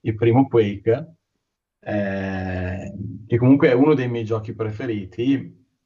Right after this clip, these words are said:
e che comunque tecnicamente oggi, insomma, si, si vede che è un gioco un po' datato, è un gioco che addirittura è uscito anche su dos prima che uscissero le,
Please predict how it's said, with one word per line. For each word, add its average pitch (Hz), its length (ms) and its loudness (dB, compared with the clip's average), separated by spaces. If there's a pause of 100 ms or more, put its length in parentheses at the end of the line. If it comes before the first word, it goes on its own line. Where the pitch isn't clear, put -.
(260)
e 120 240 -6
che 117 360 0
comunque 104 360 -4
tecnicamente 104 800 -4
oggi, 98 1040 -2 (680)
insomma, 101 1000 -4 (400)
si, 107 340 -4
si 110 120 -4
vede 110 200 4
che 131 80 0
è - 20 4
un 120 80 4
gioco 117 200 2
un 110 80 0
po' 113 140 4
datato, 117 760 2
è 110 60 4
un 107 80 -2
gioco 104 180 -4
che 104 80 -4
addirittura 110 400 0
è 107 40 -2
uscito 104 280 -10
anche 95 180 -14
su 101 380 -6
dos 98 340 0 (120)
prima 104 300 -2
che 107 100 -10
uscissero 101 500 -6
le, 95 380 -6